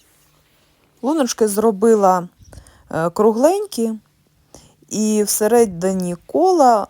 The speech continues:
заглиблення для поливу. Розмістила, загорнула, ну і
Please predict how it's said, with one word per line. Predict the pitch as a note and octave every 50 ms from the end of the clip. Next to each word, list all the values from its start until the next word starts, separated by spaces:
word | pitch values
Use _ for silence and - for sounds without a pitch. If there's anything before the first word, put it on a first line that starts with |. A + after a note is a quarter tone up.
| _ _
заглиблення | - E3+ G3 F#3 F3+ A3+ C#4 E4+ E4+ D4 C4 B3 A#3 A3 G#3+ G#3 G#3 G#3 G#3+ - _ _ _ _ _ _
для | G3+ A3 C#4 E4 F#4 G4 F4+ - _ _ _ _
поливу. | G#3 G3+ G3+ F3+ F3 F3+ E3+ D3 D3 D3 D3+ D#3+ F3 - _ _ _ _ _ _ _ _ _ - _ _ _ _ _ _ _ _ _ _ _ _ _ _ _ _ _ _ _ _ _ _ _ _
Розмістила, | - G3 C4+ C4 - - A#3+ A#3+ A#3 A3+ - - - G4 G#4+ G#4 G4 G4 F#4+ G4 G4 - - - -
загорнула, | G3 G3+ B3 A#3 A3 F#3+ G3 F#3+ G3+ G#3+ A#3 C4 D#4+ F#4 F#4+ F4+ E4 C#4+ C4+
ну | B3+ C#4 F#4 G#4+
і | F#4+ C4+ B3 A#3+ A#3+ A#3